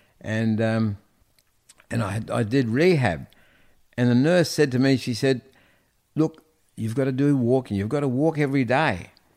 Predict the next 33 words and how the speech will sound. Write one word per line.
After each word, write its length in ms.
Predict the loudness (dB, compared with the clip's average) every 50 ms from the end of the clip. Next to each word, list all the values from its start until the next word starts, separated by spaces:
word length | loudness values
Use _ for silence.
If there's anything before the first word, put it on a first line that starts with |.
| _ _ _ _ _ _ _ _ _ _ -8
And 120 | -4 -2
I 40 | -2
walked 340 | -2 -2 -4 -6 -4 -4 -4
out 120 | -2 -2
of 60 | 0
that 140 | 0 -2 -2
hospital, 480 | -2 -2 -4 -4 -4 -6 -6 -4 -2 -2
and 80 | -2
I 40 | -2
thought, 80 | -2 -4
"Walk 340 | -4 -4 -6 -8 -8 -8 -8
every 240 | -8 -6 -6 -6 -6
day?" 460 | -6 -6 -6 -6 -6 -6 -6 -8 -10 -14 _ _ _ _ _ _ _ _ _ _ _ _ _ -10
You 100 | -8 -8
know, 200 | -6 -6 -6 -6
I 40 |
thought, 240 | -8 -8 -8 -10 -8 -8
"What 180 | -8 -8 -8
can 120 | -8 -8 -6
I 100 | -6 -6
do?" 260 | -4 -4 -2 -2 0
You 140 | 0 -2 -2
know, 320 | -2 -4 -4 -4 -6 -6
I 40 | -6
thought, 280 | -6 -6 -6 -6 -6 -8 -14 _ _ _ _ _ _ _ _ _ _ _ -8
"Well, 340 | -8 -6 -6 -6 -6 -8 -10 -12 _
as 180 | -6 -4 -2 -2
a, 160 | -2 -4 -4 -8 _ -20 _ _ _ -20 -20 _ _ -10
may-, 320 | -6 -4 -4 -4 -4 -2
maybe 340 | 0 2 2 2 2 4 2
I'll 120 | 2 2
do 180 | 2 2 2 4
the 80 | 2